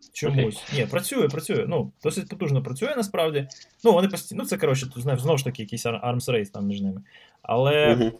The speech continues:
Speaker 1: е, воно більш-менш ф-, фуричить, і, е, прикол в тому, що чомусь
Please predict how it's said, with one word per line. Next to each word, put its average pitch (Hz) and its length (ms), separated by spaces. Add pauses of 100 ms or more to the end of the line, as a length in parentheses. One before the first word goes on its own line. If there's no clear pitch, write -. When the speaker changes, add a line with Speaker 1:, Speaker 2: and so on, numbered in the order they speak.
Speaker 1:
е, 123 100
воно 147 180
більш-менш 165 520
ф-, - 160 (240)
фуричить, 196 600
і, 160 440 (340)
е, 127 360 (160)
прикол 139 240
в 143 60
тому, 196 260
що 196 180
чомусь 165 600